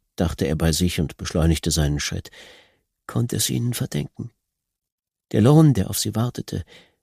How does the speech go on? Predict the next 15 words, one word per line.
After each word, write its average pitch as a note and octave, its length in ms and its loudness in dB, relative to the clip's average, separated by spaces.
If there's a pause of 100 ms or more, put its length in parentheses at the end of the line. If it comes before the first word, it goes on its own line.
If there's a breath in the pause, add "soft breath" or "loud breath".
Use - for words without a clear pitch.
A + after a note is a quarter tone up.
(120)
war G2 140 6
um A2 80 4
ein G2+ 160 6
Vielfaches C#3+ 640 2
höher B2 220 2
als - 280 -4
das, - 240 -2
was - 140 -2
sie D2 100 0
mit D2+ 140 -2
ihrer D#2 180 -2
Hände F#2+ 360 6
Arbeit E2+ 380 -2
erwirtschaften - 640 -6
konnten. - 400 -10